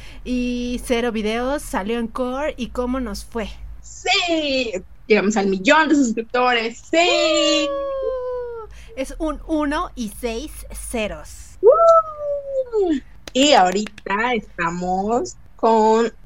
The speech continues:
Speaker 2: un millón y medio de suscriptores. Por favor,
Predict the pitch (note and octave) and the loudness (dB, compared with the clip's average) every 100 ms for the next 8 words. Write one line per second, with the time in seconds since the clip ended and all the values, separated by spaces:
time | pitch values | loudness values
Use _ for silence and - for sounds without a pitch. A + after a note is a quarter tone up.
0 | - B3+ C4 C4+ G3+ F3 F3+ F#3 F3+ - | 0 4 6 6 4 4 2 0 -2 -2
1 | E3+ E3 A#3+ C4 A#3+ F#3+ F#3 D3 - - | 0 4 6 6 6 4 0 -8 -14 -16
2 | - D#3+ F3 A3+ - E3+ E3 F3 F#3 G3 | -10 -8 -6 -8 -8 -6 -2 0 2 2
3 | G3+ A3 | 2 0